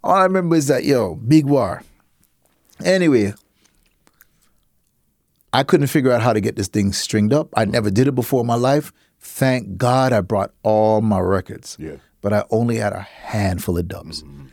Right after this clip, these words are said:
Speaker 1: But I had practiced extremely hard those la-, those last couple of days.
Speaker 2: Mm-hmm.
Speaker 1: And so I said, "Yo, we're just gonna use the record." Brother, I tore that place up.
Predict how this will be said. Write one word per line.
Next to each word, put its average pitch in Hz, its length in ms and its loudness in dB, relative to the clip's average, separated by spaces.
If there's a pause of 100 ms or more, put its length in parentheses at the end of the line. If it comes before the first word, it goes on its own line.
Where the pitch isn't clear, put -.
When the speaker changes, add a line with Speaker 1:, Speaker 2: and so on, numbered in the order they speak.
(260)
Speaker 1:
But 120 120 0
I 123 60 2
had 113 200 -2
practiced - 560 -2 (840)
extremely - 680 -2
hard 101 320 0
those 92 160 -2
la-, 98 260 -4
those 98 160 -4
last 95 220 -4
couple 90 180 -8
of 87 60 -10
days. - 320 -12 (100)
Speaker 2:
Mm-hmm. - 160 -18 (360)
Speaker 1:
And 98 100 -4
so 120 80 2
I 107 40 2
said, 107 160 2
"Yo, 104 140 2
we're 95 120 2
just 107 100 -2
gonna 98 140 2
use 98 120 0
the 92 80 0
record." - 300 -6 (1800)
Brother, 101 320 0
I 92 100 -4 (100)
tore 104 340 -2
that 98 180 -4
place - 360 -14 (140)
up. - 180 -16